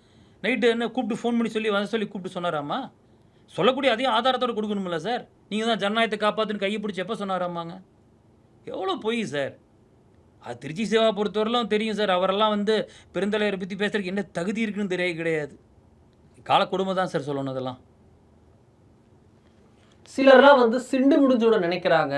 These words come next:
Speaker 2: இதுலலாம் யாரும், அ, ப-, பலியாகிறாதீங்க அப்படின்ட்டு, இதுல விழுந்துடாதீங்க அந்த வலையில அப்படின்ட்டு முதல்வர் வந்து அறிக்கையில சொல்கிறார்.
Speaker 1: பாவம் சார் முதலமைச்சர் அவருக்கு. என்ன கலைஞர் அவருக்கு தெரியுதா இல்லையான்னு தெரியல. பேசுனது யாரு?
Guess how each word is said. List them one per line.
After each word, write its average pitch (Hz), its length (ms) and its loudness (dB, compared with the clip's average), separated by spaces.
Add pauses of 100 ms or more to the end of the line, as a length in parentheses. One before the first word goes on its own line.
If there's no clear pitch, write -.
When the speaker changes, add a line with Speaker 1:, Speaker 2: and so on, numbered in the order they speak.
(220)
Speaker 2:
இதுலலாம் 165 400 0
யாரும், 170 400 2 (260)
அ, 131 160 -6
ப-, - 220 -16 (220)
பலியாகிறாதீங்க 156 680 2
அப்படின்ட்டு, 143 380 -4
இதுல 160 320 4
விழுந்துடாதீங்க 180 580 4
அந்த 131 160 -4
வலையில 143 340 0
அப்படின்ட்டு 127 480 -6
முதல்வர் 175 420 2
வந்து 131 280 -4 (380)
அறிக்கையில 143 560 -2
சொல்கிறார். 120 460 -14 (1600)
Speaker 1:
பாவம் 196 240 4
சார் 165 200 -2
முதலமைச்சர் 156 480 -2
அவருக்கு. 147 280 -2 (120)
என்ன 185 240 -2
கலைஞர் 190 340 2
அவருக்கு 175 320 0
தெரியுதா 170 260 0
இல்லையான்னு 151 300 -6
தெரியல. 127 260 -6 (560)
பேசுனது 220 580 0
யாரு? 156 320 0